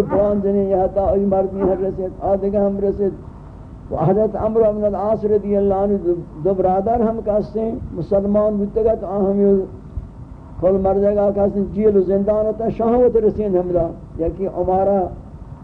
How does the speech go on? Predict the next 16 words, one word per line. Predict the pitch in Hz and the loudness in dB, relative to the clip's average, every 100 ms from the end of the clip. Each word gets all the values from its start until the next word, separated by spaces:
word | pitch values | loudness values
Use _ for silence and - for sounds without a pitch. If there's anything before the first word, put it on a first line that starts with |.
| 160 | -2
یکی | 165 185 | 0 2
ولید۔ | 170 175 202 180 - - - - - 160 - - - - - - - - 175 | 4 4 4 0 -2 -10 -14 -12 -8 -8 -10 -16 -16 -16 -16 -18 -18 -8 -2
چند | 170 165 | 0 2
برادران | 170 170 175 185 190 | 2 2 2 0 0
ہوتا | 175 170 | 0 -2
ہیں | 156 156 | -2 0
حضرت | 160 151 | 0 -2
عمرو | 156 165 160 | -4 0 0
بن | 151 | 0
العاص۔ | 147 131 147 139 - - - - - - - - - - - - - | -2 -2 -2 -4 -10 -16 -16 -16 -16 -16 -14 -14 -18 -18 -16 -16 -2
ای | 170 180 | 2 4
جنین | 156 185 202 190 135 - - - - | 4 4 4 4 0 -6 -6 -6 -2
شاہ | 160 | 0
ہم | 165 180 | 2 2
رسین | 165 147 151 135 92 | 2 0 -2 -6 -6
بتا۔ | - | -10